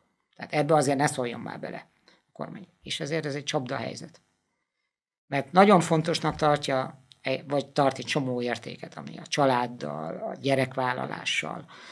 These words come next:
a demográfiai kihívással áll összefüggésbe, de csak egy pontig mehet el. Azt mondhatja, hogy én ezeket fontosnak tartom.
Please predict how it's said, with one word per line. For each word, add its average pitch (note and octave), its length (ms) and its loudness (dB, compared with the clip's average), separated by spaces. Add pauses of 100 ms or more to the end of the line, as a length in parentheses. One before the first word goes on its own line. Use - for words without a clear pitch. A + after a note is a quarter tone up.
(260)
a B2+ 80 -2
demográfiai C3+ 760 0
kihívással C3 640 -2
áll D3 140 -4
összefüggésbe, E3+ 880 -4 (160)
de D3+ 180 0
csak F3+ 220 0
egy E3 140 2
pontig D#3+ 400 8
mehet A#2+ 300 0 (540)
el. - 400 -6 (200)
Azt D#3+ 260 0
mondhatja, D3+ 500 0
hogy D3+ 120 0
én D3 120 0
ezeket D3 360 0
fontosnak C#3+ 600 2
tartom. C#3+ 460 -2